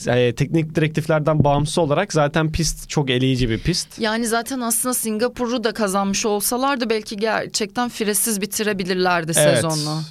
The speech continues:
Speaker 1: Yani, e, hep konuşulan oydu zaten. Hani eğer Singapur'da alırlarsa devamında zaten hani
Speaker 2: Evet.
Speaker 1: bir soru işareti olmaz diye. Ama Singapur'da patladılar. Hani o en zaten soru işareti olan yerde
Speaker 2: <laughs>
Speaker 1: gittiler ama Singapur'da öyle bir pist. Hani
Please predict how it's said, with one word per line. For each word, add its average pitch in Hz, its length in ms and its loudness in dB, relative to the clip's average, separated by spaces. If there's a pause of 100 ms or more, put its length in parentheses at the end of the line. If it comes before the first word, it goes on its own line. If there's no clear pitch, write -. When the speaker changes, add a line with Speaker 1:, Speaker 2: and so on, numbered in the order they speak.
(140)
Speaker 1:
Yani, 147 340 0 (200)
e, - 280 -4
hep 226 260 -4
konuşulan 196 460 0
oydu 196 280 2
zaten. 127 340 2
Hani 147 160 2 (100)
eğer 170 240 2
Singapur'da 147 680 0
alırlarsa 156 600 2
devamında 160 680 2
zaten 143 380 2
hani 120 80 2
Speaker 2:
Evet. 117 120 0
Speaker 1:
bir 113 60 0
soru 123 240 2
işareti 113 340 0
olmaz 117 460 0
diye. 165 260 0 (340)
Ama 190 160 0
Singapur'da 165 580 0
patladılar. 123 480 0
Hani 127 140 2
o 147 240 2
en 175 220 2
zaten 165 260 2
soru 160 220 2
işareti 156 320 2
olan 156 160 2
yerde 147 380 2
Speaker 2:
<laughs> 151 120 -2
Speaker 1:
gittiler 170 300 -2
ama 226 320 2
Singapur'da 214 480 0
öyle 226 220 2
bir 139 100 2
pist. - 300 -4
Hani 147 240 2